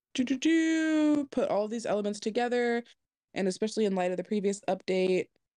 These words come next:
many of Ellis's followers came to c-, to one conclusion and one conclusion alone. This tweet is gone. Damn.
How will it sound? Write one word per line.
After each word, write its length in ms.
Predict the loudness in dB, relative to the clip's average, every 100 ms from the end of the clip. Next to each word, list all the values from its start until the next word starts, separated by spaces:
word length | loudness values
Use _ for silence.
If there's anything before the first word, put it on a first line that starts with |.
| _ _ -2
many 400 | 0 0 0 0
of 140 | -2
Ellis's 380 | -2 -2 -4 -4
followers 420 | -2 0 0 -2
came 200 | -4 -2
to 80 | -4 -6
c-, 100 | -20 _ _ _
to 100 | -2
one 240 | 0 2 0
conclusion 480 | 0 0 0 0 -2
and 120 | -2
one 140 | -4
conclusion 440 | -4 -2 -2 0 0
alone. 560 | 0 0 0 0 -2
This 180 | -4 -6
tweet 300 | -6 -4 -4
is 200 | -4 -6
gone. 420 | -4 -4 -2 -4 -6 _ _ _ _ _ _ _ _ _ _ _ _ _ _ _ _ _ _ -6
Damn. 340 | -4 -4 -6